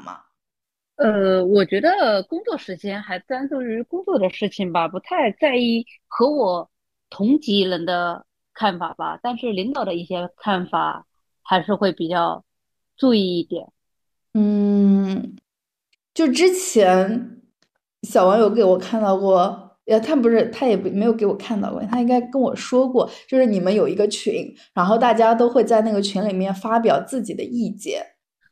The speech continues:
Speaker 2: 公司的那个大群其实是用来沟通工作的。
Speaker 1: 嗯。
Speaker 2: 还是比如缺什么东西，看哪一个实验室有互相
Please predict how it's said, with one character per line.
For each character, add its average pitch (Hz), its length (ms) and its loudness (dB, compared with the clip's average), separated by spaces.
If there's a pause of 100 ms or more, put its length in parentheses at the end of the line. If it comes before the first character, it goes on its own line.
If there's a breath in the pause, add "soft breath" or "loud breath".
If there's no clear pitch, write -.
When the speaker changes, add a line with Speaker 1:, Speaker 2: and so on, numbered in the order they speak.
(400)
Speaker 2:
公 320 160 2
司 392 140 -6
的 339 160 -2
那 277 120 0
个 277 100 2
大 302 240 2
群 196 380 -12
其 - 180 -8
实 285 440 -6 (640 soft breath)
是 294 360 -6
用 294 200 -2
来 175 420 -2 (520)
沟 320 180 2
通 320 260 -2
工 330 220 -4
作 330 200 -4
的。 - 200 -16 (600)
Speaker 1:
嗯。 190 600 2 (480)
Speaker 2:
还 190 160 -4
是 226 460 -2 (800)
比 202 80 0
如 202 340 2
缺 247 240 -2
什 226 60 -4
么 190 120 -6
东 226 300 -8
西， 202 240 -2
看 202 320 -2
哪 180 160 0
一 175 60 -4
个 214 200 -4
实 208 140 -10
验 208 160 -4
室 220 140 -4
有 175 220 0
互 208 140 -6
相 208 380 -4